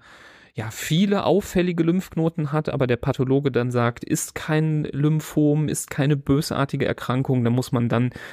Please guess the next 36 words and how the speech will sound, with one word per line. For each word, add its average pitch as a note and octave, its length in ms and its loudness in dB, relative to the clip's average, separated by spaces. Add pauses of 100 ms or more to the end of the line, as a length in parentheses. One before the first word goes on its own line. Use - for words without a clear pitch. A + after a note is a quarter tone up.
(140)
wieder, B2 720 2
ähm, A#2+ 640 0
in C3+ 220 0
die, - 280 -4
in B2+ 120 -2
eine A#2+ 200 2
andere C#3 220 2
Richtung C#3 300 0
sich B2 180 -2
orientieren B2 560 2
und - 220 -4
Richtung, A#2 320 -2 (420)
ja, A#2 140 2
dieser A#2 380 2 (260)
Immunsystem-, C#3 720 4
Autoimmunsystemerkrankungen B2 1700 0
schauen. A#2+ 720 2
Ähm, G#2+ 480 0
das A2 200 -2
ist - 120 -4
also G#2+ 220 -2
vielleicht A2 340 -8
noch G#2+ 140 -4
so - 120 -6
ein A2 180 -4
Pfeiler, E3 420 0
aber A#2 240 0
auch - 100 -6
das A2+ 200 -2
ist D3 120 -2
etwas, - 380 -4 (320)
da A2+ 360 0
sind B2+ 280 0
wir A#2+ 80 2
dann A#2 160 0
schon A2 400 -2